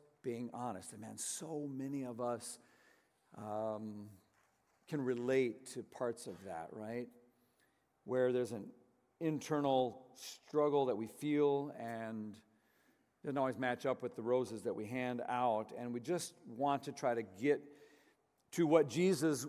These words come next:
was getting at when, when he said, this is how Jesus began his ministry in Luke chapter four,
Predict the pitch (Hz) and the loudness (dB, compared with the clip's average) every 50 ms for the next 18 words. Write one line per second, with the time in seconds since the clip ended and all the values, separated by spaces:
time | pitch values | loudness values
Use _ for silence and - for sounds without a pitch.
0 | - - 135 139 120 - - 139 135 127 127 120 127 123 127 131 131 123 139 139 | -4 0 0 0 0 2 2 2 2 2 2 0 0 2 4 4 4 4 2 2
1 | 143 147 151 147 151 147 - 170 156 185 175 185 160 156 151 127 160 165 151 139 | 2 2 2 2 2 2 2 0 0 2 4 6 6 6 6 4 0 -2 0 0
2 | 127 147 127 147 151 143 139 123 117 143 151 156 143 - - 135 131 131 131 143 | -2 -2 0 2 0 0 0 -2 -2 0 0 -2 -2 -2 -4 -4 -2 0 0 0
3 | 143 143 - 156 143 139 - 139 120 - - - 160 160 160 151 147 143 | 0 0 2 4 4 4 2 -2 -8 -4 0 4 8 10 10 10 10 8